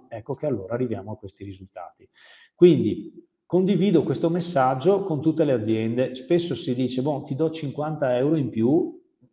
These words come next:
e magari non ti faccio né più ricco né più povero", ma qui con cinquanta euro si rischia di cambiare la vita a qualcuno che si trova in difficoltà vera.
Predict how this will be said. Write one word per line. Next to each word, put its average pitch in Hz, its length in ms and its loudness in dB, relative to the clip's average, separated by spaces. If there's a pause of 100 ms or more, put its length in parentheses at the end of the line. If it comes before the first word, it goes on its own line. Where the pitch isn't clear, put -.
(180)
e - 100 -20
magari 135 260 -2
non 131 100 -2
ti 110 80 -6
faccio 131 300 -4
né 123 120 -4
più 110 140 -4
ricco 127 260 -2
né 117 120 -4
più 104 180 -6
povero", 92 500 -2
ma 120 80 -12
qui 156 180 2
con 120 160 -4
cinquanta 123 560 -4
euro 101 220 -4
si - 160 -10
rischia 104 400 -2
di 110 300 -2 (240)
cambiare 117 500 2
la 123 120 2
vita 117 400 -2
a 123 60 -10
qualcuno 113 420 -8
che 107 120 -16
si 117 220 -14
trova 95 480 -8
in 107 260 -6
difficoltà 110 880 -10
vera. 104 380 -2